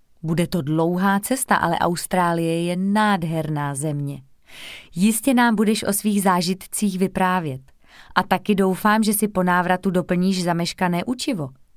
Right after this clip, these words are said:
Naštěstí nám toho moc nezbývá.“ „Děkuju, doplním,“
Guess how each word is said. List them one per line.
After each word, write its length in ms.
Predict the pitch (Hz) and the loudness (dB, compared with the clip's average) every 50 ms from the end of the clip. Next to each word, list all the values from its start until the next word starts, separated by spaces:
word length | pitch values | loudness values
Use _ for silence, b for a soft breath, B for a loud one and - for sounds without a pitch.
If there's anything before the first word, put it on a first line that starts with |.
| - | -2
Naštěstí 540 | 180 180 185 - - 190 180 - - - 180 | 0 0 0 0 0 -2 -2 -2 -2 -2 0
nám 180 | 175 170 170 165 | 2 0 0 0
toho 220 | - 170 170 175 | -2 -2 -2 0
moc 260 | 175 175 160 - - | -2 -2 -4 -4 -2
nezbývá.“ 600 | 190 185 190 165 160 156 175 165 139 143 131 131 131 - _ _ _ _ _ _ _ B B B B B B B B | 0 0 0 -2 -4 -4 -6 -4 -4 -4 -6 -6 -8 -12 _ _ _ _ _ _ _ B B B B B B B B
„Děkuju, 540 | - 196 247 247 - - 330 330 254 170 - - - | 0 2 2 2 2 2 2 2 2 0 -2 -2 0
doplním,“ 580 | 190 226 220 - 330 311 277 220 165 151 147 | 0 2 2 4 4 4 4 4 2 0 -4